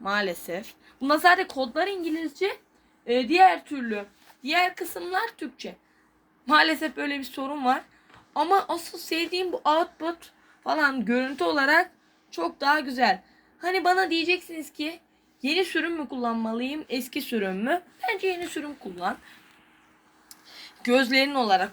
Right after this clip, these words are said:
uzun z-, süre şeyin başında mesela bunun için kod giren biriyseniz yapın arkadaşlar. Yeni versiyon kullanın. Yani gözleriniz ağrımaz.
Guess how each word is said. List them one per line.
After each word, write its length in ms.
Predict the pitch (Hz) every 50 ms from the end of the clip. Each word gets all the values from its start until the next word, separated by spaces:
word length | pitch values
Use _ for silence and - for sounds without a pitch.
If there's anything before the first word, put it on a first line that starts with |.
| -
uzun 380 | 254 240 214 277 311 320 294 247
z-, 180 | 220 214 214 214 214 - _ _ _
süre 400 | - - - 262 247 247 226 226 - - - - _ _
şeyin 380 | - - - 262 254 254 240 226
başında 460 | 247 285 - - 262 240 226 220 220
mesela 640 | 220 233 240 226 254 233 220 208 196 190 185 180 180 - _ _ _ _ _ _ _ _ _ _ _ _ - - - _ _
bunun 280 | - 233 262 277 285 285
için 480 | 277 269 247 - - 233 233 247 269 277 - - _ _ _ _ _ _ _ _ _ -
kod 340 | - - 294 330 339 -
giren 400 | - 262 269 247 240 233 226 220
biriyseniz 800 | 208 226 220 262 320 320 - - - 294 294 320 349 - - - - - _ _ _ _ _ _ _ _ -
yapın 320 | 240 269 269 269 262 226
arkadaşlar. 640 | 208 202 208 202 - 240 220 220 214 214 202 180 180
Yeni 260 | 202 226 254 277 269
versiyon 440 | 262 240 202 185 185 - - 185 180
kullanın. 420 | 175 - 175 170 175 170 170 165 175 - _ _ _ _ _ _ _ _ _ _ _ _ _ _ _ _ _ _ - -
Yani 160 | 175 226 240
gözleriniz 580 | 262 302 320 302 262 285 269 269 277 277 233
ağrımaz. 720 | 247 214 196 190 175 170 170 165 160 175 - - - -